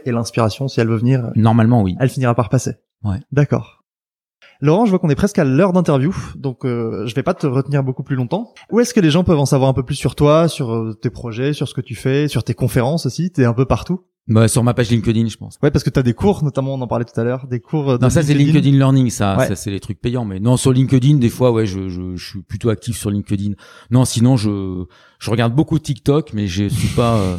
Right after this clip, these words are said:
Speaker 1: <laughs> T'es pas, t'as pas encore sauté le pas ?
Speaker 2: Ah, si, si, j'en ai fait.
Speaker 1: Ah, t'en as fait ?
Speaker 2: Ah ouais,
Speaker 1: Ok.
Speaker 2: j'en ai
Speaker 1: Ah
Speaker 2: fait
Speaker 1: bah,
Speaker 2: pour
Speaker 1: on peut te
Speaker 2: rigoler.
Speaker 1: trouver sur TikTok, alors.
Speaker 2: Non, ouais, non, mais c'est, c'est pour
Speaker 1: <laughs>
Speaker 2: l'Académie du Grand Oral, mais ça, ça a rien à voir.
Speaker 1: Ok, donc plutôt LinkedIn. De toute manière, je mettrai tous les liens, euh, de ton profil LinkedIn et aussi de tes cours, parce que c'est vrai que même sur LinkedIn Learning, certaines de tes formations sont accessibles, euh,
Speaker 2: Bah, je savais
Speaker 1: directement
Speaker 2: pas.
Speaker 1: au public. Voilà.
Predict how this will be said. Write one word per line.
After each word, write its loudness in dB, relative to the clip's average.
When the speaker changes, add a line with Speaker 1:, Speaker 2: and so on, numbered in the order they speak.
Speaker 1:
<laughs> -6
T'es 2
pas, 2
t'as 0
pas 0
encore -2
sauté -2
le -6
pas ? -4
Speaker 2:
Ah, 4
si, 0
si, 4
j'en 2
ai 2
fait. 2
Speaker 1:
Ah, 4
t'en 0
as 2
fait ? 2
Speaker 2:
Ah 2
ouais, 4
Speaker 1:
Ok. 2
Speaker 2:
j'en 2
ai -2
Speaker 1:
Ah 4
Speaker 2:
fait 2
Speaker 1:
bah, 0
Speaker 2:
pour 0
Speaker 1:
on -4
peut -2
te 2
Speaker 2:
rigoler. 2
Speaker 1:
trouver 2
sur 0
TikTok, -2
alors. -6
Speaker 2:
Non, 2
ouais, 4
non, 0
mais 0
c'est, 0
c'est -6
pour 4
Speaker 1:
<laughs> -
Speaker 2:
l'Académie 2
du 2
Grand -2
Oral, 0
mais -4
ça, -10
ça -10
a -6
rien -2
à -4
voir. -12
Speaker 1:
Ok, 0
donc 2
plutôt 2
LinkedIn. 0
De -4
toute -12
manière, 2
je 0
mettrai 0
tous -6
les 0
liens, -4
euh, -4
de -8
ton -14
profil -12
LinkedIn 2
et 2
aussi 0
de -20
tes -2
cours, 2
parce -2
que -8
c'est -6
vrai 2
que 0
même 0
sur 0
LinkedIn 2
Learning, 4
certaines 0
de 0
tes -2
formations -2
sont -4
accessibles, -6
euh, -2
Speaker 2:
Bah, 0
je 2
savais 2
Speaker 1:
directement 0
Speaker 2:
pas. 2
Speaker 1:
au -4
public. -10
Voilà. -8